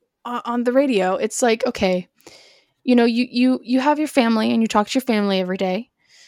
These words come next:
And, you know, you, you go to work and you talk to your coworkers every day, but rarely do you ever have for a hundred and sixty-two days plus sometimes postseason a year,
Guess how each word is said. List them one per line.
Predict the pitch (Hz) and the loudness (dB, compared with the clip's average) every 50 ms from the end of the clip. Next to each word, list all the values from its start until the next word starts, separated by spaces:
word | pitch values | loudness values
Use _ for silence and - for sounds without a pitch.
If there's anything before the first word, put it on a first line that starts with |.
| _ _ - | _ _ -4
And, | 214 208 208 196 196 190 190 190 190 190 | 0 2 2 4 2 2 2 0 -2 -2
you | 202 | -2
know, | 196 196 196 | 0 0 0
you, | 214 214 202 196 | 0 -2 -2 -4
you | 208 - 220 202 190 | -4 -4 -6 -6 -2
go | 196 202 | 0 0
to | 208 220 | 0 2
work | 214 233 226 226 _ | 2 0 0 0 _
and | - 220 | -4 -4
you | 208 | -4
talk | - - 208 - | -4 -8 -12 -8
to | - - | -2 -2
your | 254 254 | -2 0
coworkers | - 247 240 247 226 220 - 240 220 214 | 2 2 2 2 2 2 0 -2 0 0
every | 202 190 196 196 | 0 0 0 0
day, | 185 196 196 202 | 0 2 0 0
but | 202 180 185 196 190 202 - _ _ _ _ _ _ _ _ _ - | 0 0 0 -2 -2 -2 -6 _ _ _ _ _ _ _ _ _ -10
rarely | - 208 202 226 233 262 285 285 320 320 | -6 0 2 2 4 4 2 0 0 -2
do | 277 262 277 | 0 0 0
you | 262 262 254 247 | 0 2 2 2
ever | 233 233 240 240 | 0 0 -2 -4
have | 214 - 196 190 175 165 - 254 - - - - _ _ _ _ _ _ _ _ _ _ _ _ _ _ | -4 -2 -2 0 0 -2 -2 -8 -14 -20 -20 -20 _ _ _ _ _ _ _ _ _ _ _ _ _ _
for | - - - 208 196 190 185 185 180 175 175 170 175 - _ _ _ _ _ _ _ _ _ _ _ _ _ _ _ _ _ _ _ - | -10 -2 2 4 4 4 4 4 2 2 0 -2 -6 -10 _ _ _ _ _ _ _ _ _ _ _ _ _ _ _ _ _ _ _ -8
a | 240 | -6
hundred | 202 - - 214 233 254 262 285 302 302 269 | -6 -4 -2 0 2 2 2 2 0 0 2
and | 269 254 | 0 0
sixty-two | - - 269 262 - - - 262 240 - - 254 247 | 0 -4 -6 -6 -6 -4 -4 -4 -2 -2 -2 -2 -2
days | 220 196 226 214 208 202 196 196 196 196 - | 0 2 2 2 4 4 2 2 0 -2 -8
plus | _ - - - 226 220 220 - | _ -10 -2 0 0 0 0 -2
sometimes | - - - - - 220 208 208 202 - 214 202 196 196 190 - - | -6 -8 -8 -6 -4 -4 -4 -4 -4 -4 -4 -4 -4 -4 -6 -8 -8
postseason | - - 214 202 196 - - - 202 190 175 185 180 175 175 185 180 _ _ _ _ _ _ _ _ _ - | -6 -2 -2 -2 -2 -2 -4 -4 -4 -4 -2 -4 -6 -6 -6 -8 -12 _ _ _ _ _ _ _ _ _ -2
a | 220 208 | 0 0
year, | 202 190 180 185 202 208 196 190 165 175 226 - | 0 0 -2 -2 0 0 0 0 -2 -6 -8 -12